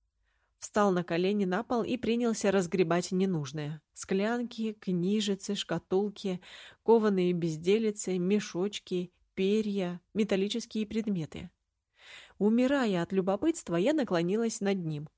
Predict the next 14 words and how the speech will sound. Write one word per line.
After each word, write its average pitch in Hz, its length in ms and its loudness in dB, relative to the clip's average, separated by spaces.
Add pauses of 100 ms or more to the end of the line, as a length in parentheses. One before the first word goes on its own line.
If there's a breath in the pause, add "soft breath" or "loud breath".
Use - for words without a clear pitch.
(340)
Потом 269 300 0
тоже 208 240 2
встала 190 360 2
на 170 140 0
колени 175 400 0
рядом, 208 380 -2
помогая. 170 600 -6 (760 soft breath)
«Черт, - 560 -6
как 233 240 -2
же 247 100 2
приятно 254 560 0
от 175 140 -4
него 220 200 0
пахнет!» 175 640 -6